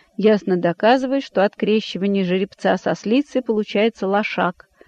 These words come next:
тогда как от скрещивания осла с лошадью получается мул. Лошак, как известно, животное недоразвитое, болезненное, слабое,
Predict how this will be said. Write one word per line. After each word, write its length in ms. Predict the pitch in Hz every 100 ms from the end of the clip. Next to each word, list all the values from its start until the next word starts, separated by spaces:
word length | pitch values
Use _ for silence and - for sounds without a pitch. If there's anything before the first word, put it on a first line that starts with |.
| _ _
тогда 300 | 202 202 220
как 220 | 214 196
от 120 | 214 -
скрещивания 800 | - 202 226 - 185 202 190 -
осла 480 | 185 - 220 311
с 140 | 381 -
лошадью 540 | 196 175 180 160 175
получается 640 | - 185 - 240 269 -
мул. 380 | 254 208 185 175 - _ _ _ _
Лошак, 440 | 202 202 - 220
как 200 | - 196
известно, 480 | 190 170 185 185 185
животное 540 | 175 180 175 175 185 180
недоразвитое, 960 | 180 170 170 196 254 247 240 - 233
болезненное, 720 | 196 175 175 220 202 190 185 196
слабое, 600 | - 185 185 180 190